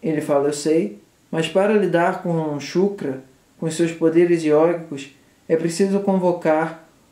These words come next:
um poder ainda mais forte do que o dele." E a esposa fala: "Mas como isso pode ser? Shu-, Usana é renomado como um dos maiores yogis que já existiram."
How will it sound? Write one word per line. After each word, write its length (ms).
um 200
poder 420
ainda 380
mais 360
forte 460
do 100
que 120
o 80
dele." 380
E 480
a 160
esposa 360
fala: 380
"Mas 160
como 260
isso 200
pode 260
ser? 500
Shu-, 480
Usana 680
é 120
renomado 760
como 360
um 100
dos 180
maiores 520
yogis 400
que 140
já 180
existiram." 680